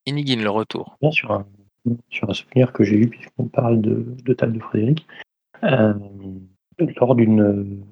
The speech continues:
Speaker 2: partie à Subtalia, qui, euh, qui est évidemment le contexte de, du roman Gagner la guerre, euh, on jouait, enfin, les personnages assistaient à une séance au Sénat. Euh, ceux qui ont lu le roman savent, euh, enfin, devinent de quelle séance du Sénat je parle. Euh,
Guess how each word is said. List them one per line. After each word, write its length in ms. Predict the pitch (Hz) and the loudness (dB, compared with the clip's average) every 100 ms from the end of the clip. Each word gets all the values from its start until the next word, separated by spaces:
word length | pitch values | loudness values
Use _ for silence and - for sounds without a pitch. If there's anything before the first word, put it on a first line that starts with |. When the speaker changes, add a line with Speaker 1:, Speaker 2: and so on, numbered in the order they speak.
| _ - | _ -4
Speaker 2:
partie 360 | - - 120 | -4 0 0
à 40 | 101 | 2
Subtalia, 640 | - 113 110 104 110 120 | 2 4 4 6 4 4
qui, 280 | - - 123 | 0 -6 -2
euh, 260 | - - - | -2 -2 -4
qui 280 | - - 123 | -6 -6 -2
est 60 | - | 0
évidemment 420 | 110 110 113 117 | 0 0 2 2
le 60 | 104 | 2
contexte 580 | 110 101 123 - - | 0 2 0 0 -2
de, 140 | 107 104 | 2 2
du 300 | 104 104 107 | 0 -2 2
roman 300 | 101 107 113 | 2 4 4
Gagner 260 | 110 101 | 4 2
la 120 | 101 101 | 0 2
guerre, 280 | 123 147 - _ - | 2 2 -4 _ 0
euh, 540 | 117 101 98 98 101 110 - - 131 135 143 - | 2 2 2 0 -2 -4 -6 -8 -8 -6 -8 -2
on 240 | 147 104 | 2 2
jouait, 600 | 95 101 123 127 123 117 - | 2 2 2 4 2 0 -6
enfin, 160 | - - _ _ _ - | -10 -10 _ _ _ 0
les 80 | 113 | 2
personnages 520 | 143 - 127 135 131 | 0 0 2 2 0
assistaient 480 | 120 - 131 - 139 | -2 0 -2 0 2
à 40 | 131 | 2
une 120 | 110 | 2
séance 360 | - 113 113 | 0 0 0
au 40 | - | -4
Sénat. 360 | - 101 127 - _ - | -2 -2 -2 -4 _ -4
Euh, 200 | 101 95 | -2 -2
ceux 160 | - 120 | -2 -2
qui 260 | - - 123 | -2 -4 -2
ont 120 | 117 | 2
lu 100 | 113 | 4
le 80 | 110 | 6
roman 320 | 107 113 117 | 6 6 2
savent, 400 | - 113 113 107 | 4 4 4 0
euh, 360 | 113 - - 127 | -2 -2 -4 -6
enfin, 180 | - 113 | -4 2
devinent 300 | 117 127 120 | 2 4 2
de 80 | |
quelle 180 | 110 110 | 2 0
séance 300 | - 120 113 | 2 2 2
du 100 | 107 | 0
Sénat 260 | 104 110 104 | 2 2 2
je 100 | - | 0
parle. 260 | 120 135 - _ - | -2 -2 -6 _ -2
Euh, 560 | 120 107 104 101 101 | 2 4 4 2 0